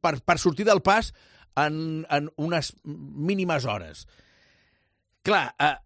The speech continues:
la gran pregunta és, «Això pot tornar a passar?» Bé, ara, evidentment, tothom diu, «No, no, això no pot tornar a passar perquè ara hi ha unes coses que no sé què.» Bé, mm, el risc zero, mm, mai està. Es pot minimitzar? Segurament. Mm, pot tornar a passar?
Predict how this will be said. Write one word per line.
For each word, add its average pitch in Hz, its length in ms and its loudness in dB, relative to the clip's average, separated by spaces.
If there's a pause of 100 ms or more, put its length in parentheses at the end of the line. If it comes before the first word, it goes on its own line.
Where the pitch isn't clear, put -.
(260)
la 170 180 4
gran 156 220 4
pregunta 170 400 2
és, 147 160 -4
«Això - 240 0
pot 226 160 -2
tornar 165 260 -2
a - 60 -12
passar?» 110 320 -8 (340)
Bé, 107 140 -8
ara, 117 300 -6 (160)
evidentment, 107 500 -6
tothom 135 260 -6
diu, 107 140 -8
«No, 196 240 4
no, 208 180 0
això 139 220 -6
no 240 80 0
pot 226 160 -6
tornar 156 240 -4
a - 60 -10
passar 240 260 0
perquè 165 240 -8
ara 208 180 -4
hi 190 100 -4
ha 180 60 -4
unes 185 280 -8
coses 220 420 -4
que 180 160 -8
no 151 80 -8
sé 165 160 -8
què.» 226 140 -6 (400)
Bé, - 240 -4 (160)
mm, 73 580 -10 (480)
el 127 100 0
risc 135 220 -2
zero, 120 220 -2 (100)
mm, 98 480 -6
mai 90 240 -4
està. 78 240 -12 (160)
Es - 160 -6
pot 233 160 0
minimitzar? 196 540 -2 (100)
Segurament. 117 560 0 (480)
Mm, 151 480 -14
pot 254 180 6
tornar 226 220 4
a 202 80 4
passar? 196 220 2